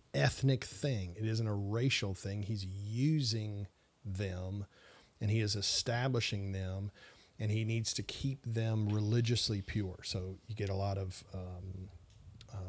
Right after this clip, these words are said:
a lot of laws and regulations about not marrying, for example, people who worship other gods. Um, and he says, "You're gonna go worship these other gods, and you're gonna start, uh, you know, you're gonna marry somebody who worships these other gods, and you're gonna start, you can't, we can't have that." Um,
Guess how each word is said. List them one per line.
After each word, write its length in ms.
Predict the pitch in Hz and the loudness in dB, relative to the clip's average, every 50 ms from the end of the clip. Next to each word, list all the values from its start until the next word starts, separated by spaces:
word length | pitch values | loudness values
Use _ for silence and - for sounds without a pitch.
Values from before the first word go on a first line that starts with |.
| 92 - | -6 -2
a 40 | 101 | 0
lot 120 | 101 101 | 2 2
of 100 | 101 95 | 2 4
laws 280 | 104 104 104 104 101 95 | 4 4 4 4 4 2
and 80 | 101 104 | 2 2
regulations 680 | 104 98 98 98 107 107 104 - - 101 98 95 - | 4 4 4 4 4 4 4 4 2 2 2 0 0
about 300 | - 95 98 95 92 87 | -2 -2 -2 -2 -4 -2
not 260 | 104 101 98 98 - | -2 -2 -2 -2 -2
marrying, 460 | 104 98 98 98 101 101 101 98 98 92 | -2 -2 -2 0 0 -2 -2 -2 -4 -4
for 120 | - 98 | -4 -4
example, 340 | 98 98 104 98 92 - 95 | -4 -2 -2 -2 -2 -2 0
people 240 | - 131 117 110 98 | 2 2 2 2 2
who 80 | 107 | 0
worship 340 | 101 101 98 - - 92 - | 0 0 -2 -2 -2 -2 -4
other 140 | 90 87 90 | -4 -6 -6
gods. 360 | - - - - - - - - - - - - - - - - - - - - - | -10 -12 -14 -16 -18 -20 -20 -20 -20 -20 -20 -18 -18 -16 -16 -18 -18 -20 -14 -6 -2
Um, 200 | 110 95 92 92 | 0 2 2 2
and 100 | 101 98 | 2 0
he 80 | 95 95 | 0 0
says, 280 | - - 101 98 95 | 0 0 0 2 0
"You're 80 | 98 98 | 0 0
gonna 140 | 101 95 95 | 0 -2 -2
go 100 | 95 92 | -2 2
worship 320 | 98 117 135 131 - 135 | 4 6 6 6 6 6
these 160 | 135 127 117 | 6 6 6
other 160 | 135 123 120 | 6 4 4
gods, 460 | 117 117 117 117 117 113 117 113 110 - | 4 4 4 4 6 4 4 4 2 0
and 140 | 107 101 | -2 -4
you're 100 | 98 95 | -4 -2
gonna 160 | 101 101 98 95 | -4 -4 -4 -2
start, 260 | - - 98 90 85 - _ _ _ _ _ - - - | -2 -2 -2 -4 -6 -12 _ _ _ _ _ -20 -18 -16
uh, 60 | - - - - - - | -16 -16 -18 -16 -8 -2
you 80 | 120 110 | -2 0
know, 80 | 95 | 0
you're 160 | 95 101 110 | 0 0 2
gonna 100 | 113 107 | 2 4
marry 240 | 107 120 131 143 143 | 4 6 8 8 8
somebody 320 | - - 135 120 120 113 110 | 8 6 6 4 4 4 4
who 100 | 104 117 | 2 2
worships 340 | 110 120 120 - 113 104 - | 2 2 0 -2 -2 -2 -2
these 160 | - 107 107 | -2 -2 -2
other 140 | 113 104 107 | -2 -2 -4
gods, 320 | 104 107 104 104 104 101 95 | -4 -4 -4 -4 -4 -4 -6
and 120 | 87 92 | -2 4
you're 140 | 107 156 170 | 8 8 8
gonna 160 | 151 139 127 | 8 8 4
start, 280 | - - 123 117 104 104 | 4 4 4 2 2 0
you 40 | 101 | -4
can't, 320 | 101 - - 131 117 107 - | -6 -2 -2 -2 -2 -2 -2
we 80 | - 127 | 0 2
can't 220 | - 139 127 107 | 4 4 6 6
have 160 | 104 95 90 - | 4 2 0 -4
that." 160 | 98 92 - - - - - - - - - - - - - - - - - - | -10 -14 -16 -18 -20 -20 -20 -20 -20 -20 -20 -20 -18 -18 -16 -14 -14 -10 -4 -2
Um, 300 | 107 101 101 101 101 | 0 2 2 2 0